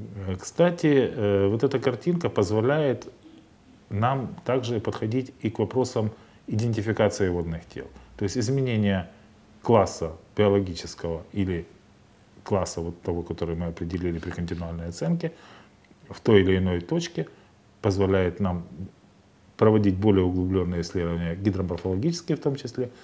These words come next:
с тем, чтобы определить, является ли эта граница действительно границей между водными телами. Ну и последний, как бы, э, момент в представлении этих данных, если проведено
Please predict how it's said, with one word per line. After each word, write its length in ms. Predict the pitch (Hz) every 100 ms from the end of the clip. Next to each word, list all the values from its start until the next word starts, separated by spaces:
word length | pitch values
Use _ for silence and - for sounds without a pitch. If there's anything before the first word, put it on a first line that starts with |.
| - -
с 120 | -
тем, 180 | 143 139
чтобы 280 | - 101
определить, 520 | 104 - 98 95 90 98
является 420 | 104 113 101 90
ли 100 | 87
эта 200 | 87 85
граница 600 | 90 110 170 170 170 170 - - - - _ -
действительно 460 | 92 - 135 135 101
границей 420 | 92 92 101 87
между 260 | 80 80
водными 360 | 78 82 85 82
телами. 300 | - 71 67 - - - - - - - - _ -
Ну 160 | 143
и 60 | 175
последний, 760 | 170 - 147 202 185 175 170 - - _ _ _ _ _ - -
как 220 | 117 110
бы, 360 | 117 117 107 -
э, 640 | 107 101 98 98 92 92 87 87 98 95
момент 400 | 113 113 107 -
в 40 |
представлении 960 | - 107 - 113 104 107 98 95 92 95
этих 400 | 98 92 95 98
данных, 440 | 156 170 143 -
если 240 | 95 -
проведено 600 | 85 - 101 98 92 90